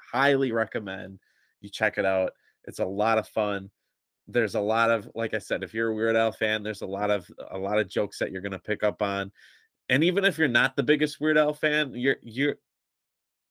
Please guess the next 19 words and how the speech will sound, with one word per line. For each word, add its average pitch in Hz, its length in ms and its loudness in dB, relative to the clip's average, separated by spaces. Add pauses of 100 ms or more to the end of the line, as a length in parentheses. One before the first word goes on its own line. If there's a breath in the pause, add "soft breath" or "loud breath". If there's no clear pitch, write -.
(140)
you're 113 140 -6
gonna 156 240 4
be 143 160 4
able 120 160 2
to 113 100 0
tell 104 300 0
right 98 240 0
away 87 380 -10 (260)
that 101 180 -2
this 113 220 -12
is, 107 200 -8
like, 98 380 0 (300)
<laughs> - 220 -8
that 117 360 0
you 127 120 -2
don't 127 360 2
take 120 240 -2
this 113 220 -6
movie 101 440 -4